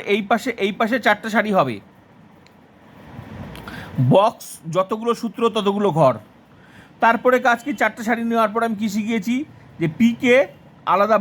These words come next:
বক্স করে দাও, পি কে। এটা, এটা আমি ফিনিশিং দিয়ে দিলাম, ঠিক আছে?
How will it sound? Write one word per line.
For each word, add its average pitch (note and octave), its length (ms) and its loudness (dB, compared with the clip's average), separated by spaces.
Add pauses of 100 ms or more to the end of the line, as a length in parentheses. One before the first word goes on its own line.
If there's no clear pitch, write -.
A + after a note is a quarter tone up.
বক্স G3 220 2
করে F#3 200 -4
দাও, C3 160 -4 (400)
পি G#3+ 80 -6 (100)
কে। C3+ 120 -4 (2250)
এটা, C4+ 140 0 (200)
এটা F#3 160 0
আমি G#3 160 0
ফিনিশিং G3+ 320 2
দিয়ে F3+ 180 2
দিলাম, D#3+ 160 2 (720)
ঠিক F3+ 140 -6
আছে? F#3+ 220 0